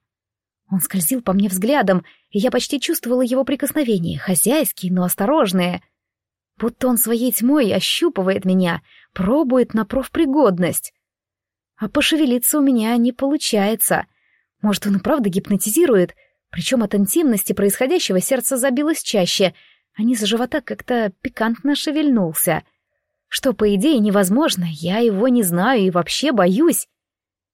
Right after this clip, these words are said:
Это длилась вечность, пока маг вдруг не отшатнулся и не царапнул со стола какую-то бумажку размера чуть больше А четыре. "Ознакомься", — приказал он и впихнул ее мне в ладони.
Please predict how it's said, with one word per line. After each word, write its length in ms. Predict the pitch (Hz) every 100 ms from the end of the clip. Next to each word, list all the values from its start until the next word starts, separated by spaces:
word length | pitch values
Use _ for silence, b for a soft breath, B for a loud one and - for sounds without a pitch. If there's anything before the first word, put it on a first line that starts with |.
| _ _ _
Это 300 | 247 285 277
длилась 460 | 214 233 240 233 190
вечность, 600 | 190 160 - 165 - - b b -
пока 260 | 185 214
маг 440 | 180 196 302 - -
вдруг 300 | 185 262 -
не 100 | 214
отшатнулся 720 | 190 185 190 285 302 339 294 b b b
и 160 | - 294
не 180 | 294 302
царапнул 460 | - 285 294 277
со 140 | 262 269
стола 260 | 269 269
какую-то 320 | 240 - 262
бумажку 560 | 254 202 240 392 330 -
размера 540 | 196 190 247 320 262 b b
чуть 160 | - 311
больше 360 | 226 240 -
А 60 | 240
четыре. 460 | - 311 170 - - _ _ _ _ _ _ _ _ _
"Ознакомься", — 920 | 156 131 196 196 269 226 175 - 165 - _ _
приказал 420 | 185 175 190 208
он 180 | 330 277 - _
и 140 | - 247
впихнул 420 | - 285 294 294
ее 320 | 247 233 254
мне 180 | 240 240
в 60 |
ладони. 640 | 226 233 196 175 170 180